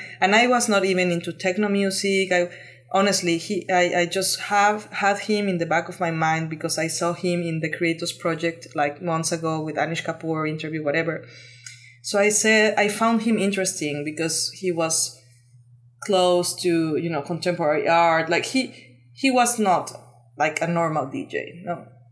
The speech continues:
for me, I am, the perception that I had from him since the first time was, like, um, somebody receptive to maybe hear my story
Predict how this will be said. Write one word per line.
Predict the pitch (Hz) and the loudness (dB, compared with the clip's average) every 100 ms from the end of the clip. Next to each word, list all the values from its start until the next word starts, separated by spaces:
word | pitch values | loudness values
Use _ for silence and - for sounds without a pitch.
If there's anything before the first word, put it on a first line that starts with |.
| - | -2
for | 175 | 0
me, | 175 190 | 2 4
I | 180 | 4
am, | 170 175 170 175 | 2 0 -4 -4
the | 180 190 | -4 -2
perception | 185 196 190 196 | -2 0 0 0
that | 180 165 | 0 0
I | 170 | 0
had | - 165 165 | 0 0 0
from | - 165 | -4 -8
him | 156 180 175 180 180 | -4 -2 -2 -4 -8
since | - 175 | -8 -4
the | 165 | -4
first | 165 165 170 | -2 -2 0
time | 165 160 | 0 0
was, | 156 147 - | 0 -2 0
like, | 156 147 - - _ - - _ - | -2 -4 -12 -20 _ -20 -20 _ -4
um, | 165 160 156 151 - | 0 2 0 -4 -4
somebody | - 196 190 175 170 170 | 0 2 4 4 4 2
receptive | 165 165 175 175 - 165 160 | 0 0 0 0 0 -4 -4
to | - 160 | -6 -6
maybe | 156 165 160 160 | -2 -2 -2 -4
hear | - 175 165 156 - - | -4 -2 0 -2 -8 -10
my | 160 139 | -4 -2
story | - 151 - - | -2 -4 -4 -6